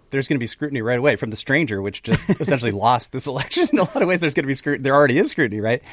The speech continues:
Speaker 1: And absolutely, and, you know, they say, as I said, that they're going to invest in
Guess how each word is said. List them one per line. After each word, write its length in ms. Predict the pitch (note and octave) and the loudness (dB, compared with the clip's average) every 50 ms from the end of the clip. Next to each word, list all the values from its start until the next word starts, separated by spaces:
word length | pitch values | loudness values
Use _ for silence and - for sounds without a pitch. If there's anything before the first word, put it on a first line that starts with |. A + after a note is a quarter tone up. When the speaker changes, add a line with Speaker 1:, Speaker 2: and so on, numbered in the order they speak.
| - - - - - | -20 -20 -20 -18 -4
Speaker 1:
And 260 | - D#3 C#3+ C3+ C3+ - | 0 2 2 2 2 0
absolutely, 600 | C3+ D3+ E3+ - - D#3 C#3+ F3+ A3+ G#3+ D#3 C3+ | 0 -2 -2 -2 -4 -4 -2 -2 0 0 0 0
and, 160 | A#2+ B2+ C3 C#3+ | 0 0 0 0
you 60 | D3 | 0
know, 140 | C#3+ C3 B2 - - - _ _ | 0 0 -2 -6 -12 -20 _ _
they 140 | C3 B2 A#2+ | -2 0 0
say, 640 | - - - D3 E3 A3 C4 A3+ C3 G#2+ G#2+ B2+ - | 0 -2 0 0 0 0 0 0 -2 -2 -4 -4 -6
as 160 | - A#2 A2+ | -6 -4 -2
I 60 | A#2+ A2+ | -2 -2
said, 320 | - - F3 D#3+ C3 G#2+ | -2 -2 -2 -2 -2 -2
that 140 | A2+ A2 - | -4 -6 -4
they're 120 | A#2 A#2 | -6 -6
going 300 | G#2 A2+ G#2+ A#2 A#2 A2+ | -4 -4 -4 -2 -4 -4
to 280 | - - A#2+ A2 G2+ - | -4 -2 -2 -2 -2 -2
invest 580 | A2+ G#2 F2+ G#2 A2 C#3+ D#3 - - - - - | -6 -6 -2 -2 -2 -2 -2 -4 -6 -10 -8 -6
in 380 | A#2+ A2+ G#2+ G2+ G2 F#2+ F#2 | -4 -4 -4 -4 -4 -6 -8